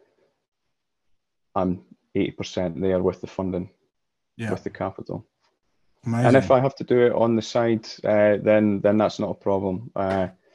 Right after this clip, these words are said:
Speaker 2: Yeah.
Speaker 1: yeah.
Speaker 2: Cool.
Speaker 1: Yeah, but the, yeah, the, the, the end goal is to do it full time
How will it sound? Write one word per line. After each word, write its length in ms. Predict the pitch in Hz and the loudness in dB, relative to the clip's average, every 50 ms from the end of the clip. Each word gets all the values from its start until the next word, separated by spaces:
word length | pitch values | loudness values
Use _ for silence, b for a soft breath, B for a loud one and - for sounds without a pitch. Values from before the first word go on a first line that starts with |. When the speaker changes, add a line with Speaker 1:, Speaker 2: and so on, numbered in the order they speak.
| _ | _
Speaker 2:
Yeah. 180 | 123 120 117 - - _ _ _ _ _ _ _ _ - - _ _ _ _ _ _ _ | -8 -6 -6 -8 -10 _ _ _ _ _ _ _ _ -20 -20 _ _ _ _ _ _ _
Speaker 1:
yeah. 440 | - 98 98 95 95 92 90 92 - - - - - - _ _ _ _ _ _ _ _ _ | -2 -2 0 0 0 -2 -4 -4 -8 -12 -16 -20 -20 -20 _ _ _ _ _ _ _ _ _
Speaker 2:
Cool. 340 | 185 202 160 98 - - - _ _ - - - | 2 2 2 0 -2 -8 -18 _ _ -18 -8 -2
Speaker 1:
Yeah, 200 | 98 95 92 90 - - | -2 0 0 -2 0 0
but 100 | 135 135 | 2 4
the, 160 | 143 123 104 | 6 4 4
yeah, 200 | 110 117 110 104 | 4 4 2 2
the, 220 | 101 107 110 101 - | 4 2 2 2 2
the, 280 | 95 107 107 107 104 | 4 4 6 6 6
the 100 | 95 113 | 6 4
end 160 | 117 110 104 92 | 4 4 4 4
goal 200 | 101 98 98 98 | 4 2 2 2
is 100 | - - | 0 -4
to 100 | 92 90 | -4 -2
do 100 | 95 90 | -2 -2
it 100 | - - | -2 -2
full 200 | - 92 92 92 | -4 -6 -6 -4
time 300 | - 95 92 90 90 | -4 -4 -4 -4 -6